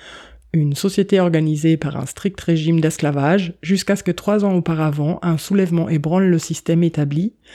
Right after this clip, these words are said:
et une guerre civile éclate entre les factions esclavagistes noires et les esclaves blancs libérés et leurs alliés. Lors d'une sortie de l'ambassade,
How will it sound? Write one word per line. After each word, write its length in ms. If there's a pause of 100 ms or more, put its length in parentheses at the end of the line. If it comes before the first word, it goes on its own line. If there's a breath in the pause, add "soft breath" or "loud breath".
(420 loud breath)
et 160
une 160
guerre 240
civile 460
éclate 360
entre 280
les 80
factions 420
esclavagistes 680
noires 400 (160)
et 100
les 220
esclaves 420
blancs 340
libérés 500 (140)
et 120
leurs 260
alliés. 340 (1080 loud breath)
Lors 260
d'une 220
sortie 480
de 80
l'ambassade, 800